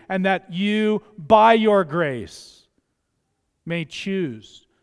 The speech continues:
to use my little life and bear some fruit in it." Oh Lord, wouldn't that be wonderful if you glorified yourself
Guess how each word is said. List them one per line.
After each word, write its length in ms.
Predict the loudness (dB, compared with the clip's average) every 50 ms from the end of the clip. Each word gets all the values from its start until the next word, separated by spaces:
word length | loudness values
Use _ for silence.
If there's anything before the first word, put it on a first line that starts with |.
| _ _ _ -12
to 100 | -10 -10
use 480 | -10 -8 -8 -6 -4 -4 -4 -6 -6
my 240 | -6 -6 -4 -4 -4
little 320 | -2 -2 -2 -2 -2 -4 -4
life 540 | -4 -6 -8 -10 -14 -20 -20 _ _ _ _ _ _ _ _ _ _ _ _ _ _ _ _ _ _ _ _ _ -14
and 200 | -12 -12 -12 -8
bear 280 | -8 -6 -4 -4 -6 -6
some 240 | -8 -10 -12 -14 -14
fruit 480 | -14 -12 -12 -12 -12 -12 -16 _ _ _ _ _ _ _ _ _ _ _ _ _ -16
in 160 | -14 -14 -14
it." 260 | -14 -16 -20 _ -20 _ _ _ _ _ _ _ _ _ _ _ _
Oh 200 | -12 -10 -8 -8
Lord, 400 | -6 -6 -6 -6 -6 -8 -8 -8
wouldn't 240 | -6 -6 -6 -6 -6
that 220 | -6 -6 -8 -8 -10
be 80 | -12
wonderful 580 | -10 -10 -10 -10 -10 -10 -12 -12 -12 -12 -10 -10
if 180 | -12 -12 -14
you 380 | -14 -12 -10 -10 -10 -10 -12 -14 _ _ _ _ _ _ -14
glorified 720 | -10 -8 -6 -4 -4 -4 -4 -6 -8 -8 -8 -8 -8 -8 -10
yourself 760 | -12 -12 -12 -12 -10 -8 -8 -8 -8 -10 -12 -18 -20 _